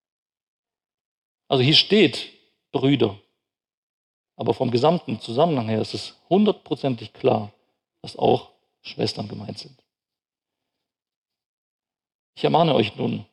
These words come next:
Geschwister, durch die Erbarmungen Gottes, eure Leiber darzustellen als ein lebendiges, heiliges, Gott wohlgefälliges Opfer, was euer vernünftiger Gottesdienst ist. Und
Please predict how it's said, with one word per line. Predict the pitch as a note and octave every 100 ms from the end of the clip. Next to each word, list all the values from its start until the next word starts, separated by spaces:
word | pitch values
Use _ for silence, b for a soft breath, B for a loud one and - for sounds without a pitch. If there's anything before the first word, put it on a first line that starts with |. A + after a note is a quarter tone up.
| _ _ _ _ _ _ _ _ -
Geschwister, | A#2+ B2+ A2+ - - _ _ _ _ _ _ _ _ _ _ _ _ _ _ _ _ _ _ _
durch | D#3 G#3+ G#3
die | F#3+
Erbarmungen | D#3 C3 D#3 F#3 F3+ D#3+
Gottes, | C3+ D3 - A2 - - - _ _ _ _ _ _ _ _ _ _
eure | D#3 D#3+ D3+
Leiber | D#3 A3 G3 D#3
darzustellen | D#3+ F#3 G3+ E3 - D#3+ D3+
als | D3 E3+
ein | C#3+
lebendiges, | C3+ E3+ G#3+ F3 C3 B2+ - -
heiliges, | F3+ G3+ E3 B2+ A2+ - -
Gott | E3+ F#3+ - C3+
wohlgefälliges | C3+ G#3+ A#3+ F3 F3 E3+ D3+ B2
Opfer, | - G3 - B2 A2 b b b _
was | C#3 - -
euer | E3+ F3+ F3+
vernünftiger | - D3 E3 - C3+ B2+
Gottesdienst | C#3 C3 - A#2+ A#2 -
ist. | - - - _ _ _ _ _ _ _ _ _ _
Und | - F#3 F3 G#3 -